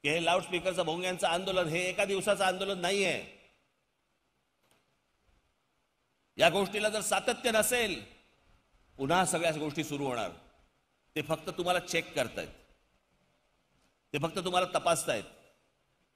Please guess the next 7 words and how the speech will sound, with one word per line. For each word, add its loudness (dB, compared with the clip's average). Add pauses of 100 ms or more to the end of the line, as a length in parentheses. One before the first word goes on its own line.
(300)
की -4
जिवंत -4
आहेत, 2 (400)
हे -4
विसरले, -4 (520)
सोडून -8
द्या. -4